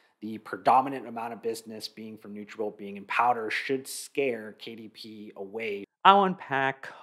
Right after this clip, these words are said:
all of that and more throughout this content, but let's kinda cover the details from the K D P and C four Energy strategic partnership, including the long-term sales and distribution agreement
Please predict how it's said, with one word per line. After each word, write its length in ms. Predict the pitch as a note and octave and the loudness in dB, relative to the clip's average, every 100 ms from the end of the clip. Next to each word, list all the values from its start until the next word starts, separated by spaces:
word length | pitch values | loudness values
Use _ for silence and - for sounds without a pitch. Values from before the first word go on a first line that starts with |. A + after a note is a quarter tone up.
| - | -2
all 180 | B2+ | 2
of 100 | C#3+ | 2
that 360 | C3+ C3+ D#3 - | 2 4 2 2
and 120 | F#2+ | -10
more 220 | G2 A2 A2+ | -4 0 0
throughout 380 | G2+ G2 A#2+ | 0 -2 -2
this 200 | D3 D3+ | 0 -4
content, 500 | - C3+ B2+ - B2 B2 | 0 0 0 -2 -4 2
but 240 | A#2+ - - | 0 0 -6
let's 200 | G#3+ - | -6 -4
kinda 180 | F4 D#4+ | -4 -4
cover 300 | - B2+ B2 | 4 4 4
the 80 | |
details 500 | G2+ G#2+ - A2+ G#2 | -2 -4 -2 2 2
from 400 | G2 - A2 A2 | 0 0 2 2
the 80 | G#2+ | -2
K 260 | G2 - G#2+ | -10 -6 -4
D 140 | G#2 | -4
P 500 | F#2+ - G2+ G2 F#2+ F#2+ | -8 -8 -6 -4 -4 -6
and 140 | F2+ | -18
C 200 | - G#2+ | -14 -14
four 240 | - G2 F2+ | -4 -2 -2
Energy 380 | F#2 F#2 - | -8 -10 -10
strategic 580 | F#2 - F#2+ - F#2 F2+ | -14 -12 -14 -14 -14 -6
partnership, 640 | - D#3+ E3 C3+ D3 C3+ | 6 6 6 -2 0 -2
including 460 | G#2+ G#2+ - F3 F3 | -6 -10 -4 -2 -2
the 80 | A#2 | -2
long-term 560 | G#2+ A2 A2 - A2 | 0 0 -2 -10 -10
sales 400 | G2+ - G#2 G2+ | -8 -2 -2 -2
and 80 | G#2+ | -4
distribution 580 | F#2+ - F2+ D#3 D#3 E3 | -8 -10 -8 -6 -4 -4
agreement 560 | C#3 C3 C3+ C3 B2 | -6 -4 -4 -2 -4